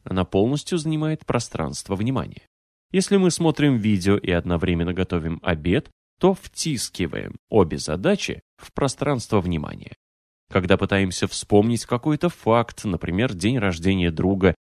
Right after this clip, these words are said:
или название песни, обращаясь к долгосрочной памяти, эта информация загружается в пространство внимания на то время, пока она нам нужна. В этом пространстве содержится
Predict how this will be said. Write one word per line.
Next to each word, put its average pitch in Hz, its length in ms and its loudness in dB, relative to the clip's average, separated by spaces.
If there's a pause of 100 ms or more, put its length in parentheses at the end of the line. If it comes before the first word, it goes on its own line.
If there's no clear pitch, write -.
(140)
или 82 320 0
название 85 640 -2
песни, 123 440 0 (220)
обращаясь - 720 -4
к - 80 -8
долгосрочной 92 840 -2
памяти, - 500 -10 (280)
эта 85 260 0
информация 90 640 0
загружается 85 760 -2
в - 80 -8
пространство - 800 -6
внимания 151 480 -2
на 170 160 -2
то 165 160 0
время, 156 320 -2
пока 98 420 -2
она 92 260 0 (260)
нам 80 320 0
нужна. - 400 -10 (420)
В 101 100 0
этом 98 240 4
пространстве 92 720 0
содержится 87 840 -2